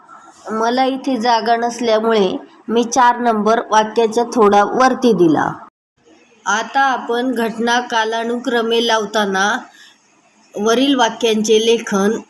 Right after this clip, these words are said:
एक, दोन, तीन, चार अशा क्रमाने लिहून घेऊ. ज्या वाक्याला आपण एक नंबर दिला ते वाक्य लिहून घेऊ. शाहिस्ता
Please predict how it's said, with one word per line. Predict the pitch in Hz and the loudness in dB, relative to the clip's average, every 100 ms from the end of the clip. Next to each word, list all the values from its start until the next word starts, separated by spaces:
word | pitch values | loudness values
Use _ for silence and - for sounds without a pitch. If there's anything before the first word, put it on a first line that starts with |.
| - | 0
एक, | 254 294 247 220 | 2 2 0 0
दोन, | 226 247 262 | 2 2 0
तीन, | 262 - 240 247 240 - | -4 -4 -2 -2 -4 -4
चार | 277 233 208 - - | 0 2 0 -6 -4
अशा | 254 285 277 | 0 2 0
क्रमाने | 269 240 226 220 214 214 277 - _ - | 2 0 2 2 2 0 -2 -8 _ -4
लिहून | 269 330 349 320 294 | 2 4 4 2 4
घेऊ. | 262 220 208 208 208 - _ _ _ _ 196 | 4 4 4 0 -4 -10 _ _ _ _ -20
ज्या | 196 240 254 277 | -10 -2 -2 0
वाक्याला | 254 247 247 233 240 | -4 -6 -4 -2 -2
आपण | 226 214 226 220 | -2 -4 -6 -6
एक | 202 254 247 | -6 -6 -4
नंबर | 240 233 220 226 | -6 -4 -2 -2
दिला | 208 226 185 185 233 - _ _ _ - | -4 -4 -2 -2 -6 -14 _ _ _ -4
ते | 277 285 | -2 0
वाक्य | 240 202 - 214 233 - - | 0 -2 -4 -6 -4 -6 -10
लिहून | 254 311 330 302 247 | 0 2 4 2 0
घेऊ. | 233 208 202 196 - _ _ _ _ _ _ _ _ _ _ _ - - - | -2 -2 -6 -12 -16 _ _ _ _ _ _ _ _ _ _ _ -20 -20 -8
शाहिस्ता | 226 208 220 - 254 | -2 -2 -2 -4 -4